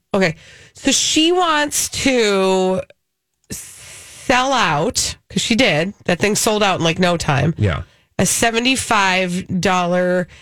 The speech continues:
Speaker 1: candle that she cleverly thought she would call This Candle Smells Like My Vagina. And th-, but that wasn't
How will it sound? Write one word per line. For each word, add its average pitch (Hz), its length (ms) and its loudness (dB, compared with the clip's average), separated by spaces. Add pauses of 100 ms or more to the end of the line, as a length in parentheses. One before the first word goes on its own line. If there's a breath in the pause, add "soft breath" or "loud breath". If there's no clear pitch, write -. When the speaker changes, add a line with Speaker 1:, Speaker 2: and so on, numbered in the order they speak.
(240 loud breath)
Speaker 1:
candle 226 380 0
that 175 140 0
she 226 300 -2
cleverly 262 640 0
thought 202 300 0
she - 200 0
would 180 260 0 (180)
call 170 460 0
This 175 400 -2
Candle 180 420 2
Smells 180 440 0
Like 165 180 0
My 160 160 2
Vagina. 156 680 0 (960 loud breath)
And 202 220 2
th-, 170 280 0
but 196 140 0
that 214 180 2
wasn't 202 540 0